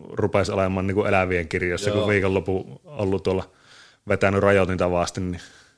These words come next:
Speaker 1: niin, niin ei, ei enää kiinnosta, että onneksi ne, ne, niinku ne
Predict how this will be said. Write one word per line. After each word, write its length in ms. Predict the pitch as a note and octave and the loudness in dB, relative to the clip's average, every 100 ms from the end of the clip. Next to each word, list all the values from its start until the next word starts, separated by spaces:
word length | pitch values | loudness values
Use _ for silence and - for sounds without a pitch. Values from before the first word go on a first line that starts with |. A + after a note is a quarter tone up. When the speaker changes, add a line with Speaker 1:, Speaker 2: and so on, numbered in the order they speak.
| _ _ _ _ _ _ _ _ _ _ - | _ _ _ _ _ _ _ _ _ _ -12
Speaker 1:
niin, 140 | F#2+ | -8
niin 200 | F#2 F2+ - | -8 -8 -4
ei, 220 | A2 A#2 | 2 4
ei 460 | A2 A2 - B2 A#2+ | 4 -2 -4 -2 0
enää 300 | G#2+ G#2+ G#2 | 2 2 2
kiinnosta, 420 | G2+ F#2+ F2+ - | 4 2 0 -4
että 180 | G2+ G2+ | -2 0
onneksi 320 | G#2+ A2+ - | 2 2 4
ne, 160 | A#2+ - - - | 2 0 -10 -6
ne, 220 | C3 B2+ C3 | 4 8 8
niinku 340 | B2+ B2 C3 | 8 6 6
ne 280 | B2+ B2+ | 8 6